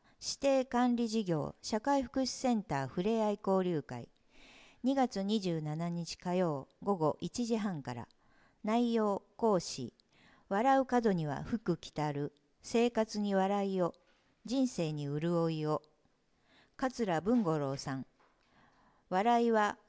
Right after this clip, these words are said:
健康生活の基本。小笑い、大笑い。上方古典落語を二席聞きながらリフレッシュします。オーラルフレイルを予防しよう。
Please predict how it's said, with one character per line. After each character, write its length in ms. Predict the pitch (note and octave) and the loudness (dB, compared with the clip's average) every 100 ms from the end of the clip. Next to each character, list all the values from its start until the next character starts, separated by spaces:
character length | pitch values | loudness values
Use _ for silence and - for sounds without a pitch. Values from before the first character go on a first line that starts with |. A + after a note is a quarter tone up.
| _ | _
健 280 | C4 B3+ B3+ | -4 -2 0
康 160 | C4 B3+ | 0 0
生 220 | C4 A3+ | 0 -2
活 260 | E3+ - | -2 -6
の 140 | C#3+ C#3 | -8 -8
基 180 | - C3+ | -8 -4
本。 340 | E3+ D#3+ D3 _ _ _ _ _ _ - | -4 -4 -8 _ _ _ _ _ _ -4
小 120 | G#3 | 2
笑 380 | G#3+ A#3+ D#3 B2 | 4 4 0 -2
い、 60 | - | -2
大 200 | F#3 G#3+ | 2 2
笑 320 | G3+ F3 C3+ | 2 0 -4
い。 80 | B2 _ _ _ - | -8 _ _ _ -4
上 280 | G#3 A#3 C4 | 0 2 2
方 320 | B3 A#3+ A3+ | 2 2 0
古 160 | - | 0
典 300 | A3 C4 B3+ | 0 2 4
落 260 | B3 B3 F#3+ | 2 2 2
語 200 | D#3+ D3 | 2 0
を 80 | D3 | 0
二 140 | F#3 | 0
席 420 | - F#3+ - B2+ - | 0 -2 -4 -10 -10
聞 120 | D#3+ | -12
き 160 | - F3+ | -6 -2
な 180 | F3 | -2
が 120 | E3 D#3+ | -2 -2
ら 180 | D#3+ - _ _ _ - | -2 -6 _ _ _ -4
リ 80 | F#3 | -2
フ 160 | B3+ | 2
レ 100 | B3+ | 2
ッ 40 | C4+ | 2
シ 180 | - | -2
ュ 20 | C3+ | -6
し 140 | - | -6
ま 140 | C#3 | -6
す。 180 | C#3+ - _ _ _ _ _ - - - | -6 -10 _ _ _ _ _ -20 -20 -8
オ 200 | - C#4 | 2 4
ー 20 | C#4+ | 6
ラ 160 | C#4 | 4
ル 100 | C4+ | 0
フ 180 | B3+ B3+ | -2 2
レ 160 | B3+ B3 | 4 4
イ 60 | |
ル 120 | D#3+ | 4
を 80 | D3 | 0
予 120 | C#3 | -2
防 220 | C#3+ F#3 F#3+ | 0 2 2
し 220 | - E3+ | 0 -2
よ 340 | E3 C3 A#2+ | -2 -2 -6
う。 60 | - | -14